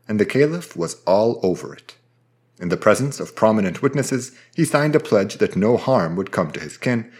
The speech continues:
and sent it to Fadl, who forwarded the document and the money to the leader of Daylam. Yahya emerged soon after that, and Fadl escorted him back to Baghdad, where we hear he was treated very graciously for a spell,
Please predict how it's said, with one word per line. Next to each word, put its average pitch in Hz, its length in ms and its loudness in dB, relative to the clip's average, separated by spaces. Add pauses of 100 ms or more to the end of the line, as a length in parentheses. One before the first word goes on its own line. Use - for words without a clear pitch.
(140)
and 127 140 -4
sent 170 280 2
it 80 100 -6
to - 180 -10
Fadl, 98 300 2 (480)
who - 80 -2
forwarded 95 500 6
the 90 80 -2
document 90 580 0
and 131 220 0
the 131 60 4
money 135 400 -2
to 110 100 -6
the 107 80 4
leader 98 340 2
of - 180 -12
Daylam. 104 360 0 (1300)
Yahya 101 380 2
emerged 87 480 -2
soon 92 220 -4
after 76 260 -10
that, 107 320 -4 (400)
and 135 160 -4
Fadl 151 320 4
escorted 107 460 0
him 104 180 -4
back 87 240 -2
to 87 80 -6
Baghdad, 87 480 -4 (840)
where 139 140 4
we 165 140 2
hear 131 240 6
he 127 120 0
was 127 160 0
treated 92 340 -4
very 135 260 4
graciously 110 640 -2
for 135 180 -4
a 156 60 -2
spell, 90 460 0